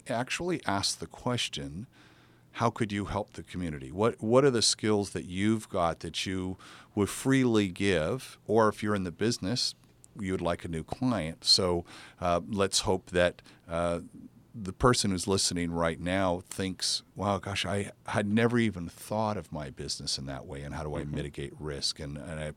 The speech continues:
Speaker 1: I appreciate that, you bringing that to the conversation, and that there's a, a wealth of expertise in this region that we're only just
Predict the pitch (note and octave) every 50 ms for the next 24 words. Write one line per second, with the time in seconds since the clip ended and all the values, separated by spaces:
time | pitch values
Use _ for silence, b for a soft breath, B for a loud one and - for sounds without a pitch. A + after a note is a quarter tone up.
0 | - - E2+ D2+ C#2+ - - - A#2+ B2 A#2 - - C#2 C2 - - C#2+ C#2+ C#2
1 | - - B B B B B B B - G2+ F#2 F#2+ - G2 G2 F#2+ F#2 F2+ E2+
2 | E2 E2 D2 - - D#2+ D2+ - - - F2 D#2+ D2+ C#2 C#2 - - - G#2 G#2
3 | F#2+ - - D2+ D2 D2 C#2+ - - E2 D#2+ E2+ E2 D#2+ D#2+ F2 E2+ F2 F2 -
4 | F#2 E2 D2+ D2+ B B B B B B B B B B - F2 F#2+ G2 G2+ G#2
5 | G#2+ G2+ G2+ G2 F#2+ F#2+ F#2 E2+ D2+ - - - - - - - - - D#2+ D#2+
6 | D#2 D2+ - - - E2+ D#2+ - - - - - - D#2+ D2 - - - - F#2
7 | E2+ D2+ D2 - - - - - - E2+ E2+ E2 E2 D#2+ D2 - - - D#2 D#2+
8 | D#2+ E2 E2 - F2 D2+ D2 D2 D#2 D#2 D#2 D2+ - - B B B B B B
9 | B B - G2 G2+ G#2+ A2 A2+ A#2 A2 G#2 F2+ D#2+ D#2+ F2 G2 G2 G#2 - -
10 | - - -